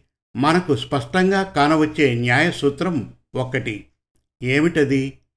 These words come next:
జీవితం మనదే కావచ్చుగాక, కానీ అది మన అదుపులో ఉండకపోవచ్చు, మన ఆదేశాలను స్వీకరించకపోవచ్చు.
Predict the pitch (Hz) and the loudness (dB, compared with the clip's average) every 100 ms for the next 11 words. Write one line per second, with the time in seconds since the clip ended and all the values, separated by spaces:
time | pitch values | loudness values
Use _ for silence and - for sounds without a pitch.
0 | _ _ _ - 117 151 196 214 233 220 | _ _ _ -12 4 6 6 4 0 2
1 | 151 151 151 202 196 139 151 151 135 131 | 2 2 2 0 0 0 0 -2 0 0
2 | 127 117 90 - _ _ _ 156 147 151 | -2 -6 -8 -14 _ _ _ 2 4 4
3 | 196 113 - _ _ - 151 175 151 113 | 2 -2 -6 _ _ -4 0 2 2 2
4 | 123 143 139 135 170 143 185 139 127 147 | -2 0 0 0 -2 -2 -2 0 -2 -4
5 | 135 127 123 123 147 147 143 _ _ _ | -4 -4 -4 0 0 0 -2 _ _ _
6 | _ 123 151 165 123 135 151 175 170 156 | _ 0 2 4 2 0 0 0 0 0
7 | 147 151 165 - 143 143 147 147 185 160 | 2 0 -2 2 2 4 -2 -2 -6 -6
8 | 123 120 120 117 104 | -4 -4 -4 -8 -8